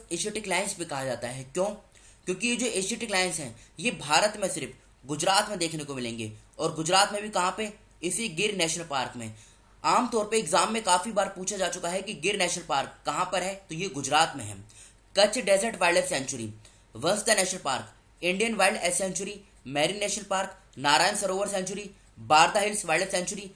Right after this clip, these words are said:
नाल सरोवर बर्ड सेंचुरी, भावनगर ब्लैक बक नेशनल पार्क, ये सभी गुजरात में स्थित हैं। सूरसागर लेक,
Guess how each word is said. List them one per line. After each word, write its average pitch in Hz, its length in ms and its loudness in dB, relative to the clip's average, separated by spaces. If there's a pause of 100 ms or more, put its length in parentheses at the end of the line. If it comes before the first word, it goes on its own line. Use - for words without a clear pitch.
(220)
नाल 156 260 4
सरोवर 202 340 0
बर्ड 180 140 2
सेंचुरी, 190 420 -6 (380)
भावनगर 196 560 2
ब्लैक 165 300 2
बक 160 140 -2
नेशनल 160 280 -4
पार्क, 131 300 -6 (260)
ये 196 120 -2
सभी 233 240 -2
गुजरात 165 440 2
में 196 100 -6
स्थित 190 240 -10
हैं। 190 140 -8 (500)
सूरसागर 214 640 0
लेक, 226 280 -2